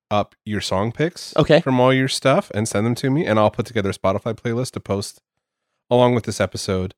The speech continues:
Speaker 2: Mm-hmm.
Speaker 1: um, so that people can go get a taste. I mean, obviously you have the list and stuff like that.
Speaker 2: Yeah.
Speaker 1: You can just go get.
Speaker 2: Joanna Newsom is not on Spotify.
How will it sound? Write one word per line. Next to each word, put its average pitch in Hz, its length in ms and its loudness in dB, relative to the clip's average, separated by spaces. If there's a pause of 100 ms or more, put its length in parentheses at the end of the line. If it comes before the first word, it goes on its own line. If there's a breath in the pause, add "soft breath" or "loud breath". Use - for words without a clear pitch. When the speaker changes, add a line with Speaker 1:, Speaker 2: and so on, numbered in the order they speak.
(120)
Speaker 2:
Mm-hmm. 110 600 0
Speaker 1:
um, 92 320 -2
so 95 220 0
that 95 240 0
people 101 280 -2
can 95 100 -2
go 92 200 -2
get 92 100 -2
a 87 60 -4
taste. 98 240 -4
I 107 40 0
mean, 113 140 6
obviously 107 340 4
you 95 140 2
have 92 160 0
the 95 80 -4
list 95 260 -4
and 92 100 -6
stuff 90 120 -4
like 90 120 -6
that. 87 100 -2
Speaker 2:
Yeah. 90 80 -2
Speaker 1:
You 90 60 -4
can 92 100 -2
just - 100 -10
go 92 80 -4
get. 90 300 -4 (480)
Speaker 2:
Joanna 113 320 4
Newsom 104 360 2
is 104 140 -2
not 101 180 2
on 101 160 2
Spotify. 135 760 0